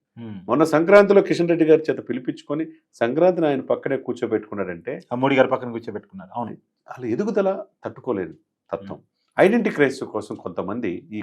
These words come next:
Speaker 2: కుహన లౌకికవాదుల ముసుగులో కొంతమంది యూట్యూబర్లు మేము ఏం మాట్లాడినా చెల్లిద్దనే ఉద్దేశంతో ఒక ఆయన ప్రశ్న అంటాడు, ప్రశ్నిస్తానంటాడు, ఇంకొక అతనేమో ఎవరో చౌదరి అంట, ఆయన రకరకాలుగా, ఆ, ఇష్టం వచ్చినట్టు అమెరికాలో ఉండి దయా చౌదరి ట్రోల్ చేయటం,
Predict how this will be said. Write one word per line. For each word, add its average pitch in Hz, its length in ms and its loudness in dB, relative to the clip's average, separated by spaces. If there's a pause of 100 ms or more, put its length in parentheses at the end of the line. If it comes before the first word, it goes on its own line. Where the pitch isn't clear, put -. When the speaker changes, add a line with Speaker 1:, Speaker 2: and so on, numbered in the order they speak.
Speaker 2:
కుహన 135 380 -6
లౌకికవాదుల 113 760 -4
ముసుగులో 101 400 -6 (400)
కొంతమంది 107 360 -4
యూట్యూబర్లు 120 400 0
మేము 101 240 -4
ఏం 143 200 2
మాట్లాడినా 143 400 -2
చెల్లిద్దనే 110 440 -10
ఉద్దేశంతో 101 460 -10
ఒక 95 120 -8
ఆయన 110 160 -2
ప్రశ్న 107 360 -10
అంటాడు, 87 320 -10 (320)
ప్రశ్నిస్తానంటాడు, 90 800 -8
ఇంకొక 101 300 -4
అతనేమో 107 440 -8 (360)
ఎవరో 104 200 -2
చౌదరి 104 420 -4
అంట, 87 200 -8 (600)
ఆయన 101 180 -4 (520)
రకరకాలుగా, 104 640 0 (760)
ఆ, 90 60 -14
ఇష్టం 107 300 -8
వచ్చినట్టు 110 280 -4
అమెరికాలో 110 420 2
ఉండి 98 380 -4 (400)
దయా 107 260 6
చౌదరి 87 420 -2 (440)
ట్రోల్ 113 260 2
చేయటం, 90 280 0